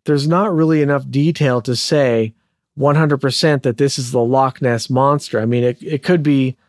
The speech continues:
a guy on a jet ski. It could be a dog. Well, maybe not a guy on a jet ski, but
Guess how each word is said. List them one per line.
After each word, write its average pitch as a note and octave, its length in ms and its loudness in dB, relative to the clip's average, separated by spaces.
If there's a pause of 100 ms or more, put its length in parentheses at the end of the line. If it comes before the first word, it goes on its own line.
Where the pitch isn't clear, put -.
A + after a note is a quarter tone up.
(420)
a C#3 80 -2
guy B2+ 280 2
on A#2+ 80 0
a A2 80 0
jet C3 320 0
ski. D3+ 460 0
It - 160 -6
could A#2+ 200 -2
be A2+ 380 0 (380)
a A#2 100 -2
dog. B2+ 460 2
Well, C3+ 120 0
maybe B2+ 320 -2
not G#2 140 -2
a G#2+ 40 -4
guy G#2+ 160 -2
on G#2 60 -2
a G#2 60 -2
jet G#2 240 -2
ski, - 220 -8
but A2 260 -2